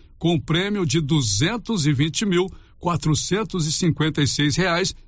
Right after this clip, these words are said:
e quarenta e sete centavos. Os números sorteados foram um, dois, três, sete, nove, dez, onze, doze, dezessete,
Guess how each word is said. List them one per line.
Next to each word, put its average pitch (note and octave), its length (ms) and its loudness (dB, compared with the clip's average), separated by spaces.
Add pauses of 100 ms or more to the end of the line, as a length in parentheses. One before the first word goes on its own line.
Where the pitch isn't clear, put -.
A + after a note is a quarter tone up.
(100)
e F3 100 0
quarenta D#3+ 440 0
e D3 40 4
sete E3 300 -2
centavos. C3 840 0 (420)
Os D#3+ 240 2
números B3 500 0
sorteados G3+ 840 0
foram E3+ 480 0 (240)
um, A#3 280 0 (520)
dois, F3+ 640 -2 (460)
três, F#3 580 -2 (400)
sete, G3 800 -4 (300)
nove, D#3+ 680 2 (320)
dez, D#3+ 720 -2 (420)
onze, G3+ 600 0 (360)
doze, F3 720 0 (300)
dezessete, E3+ 1160 0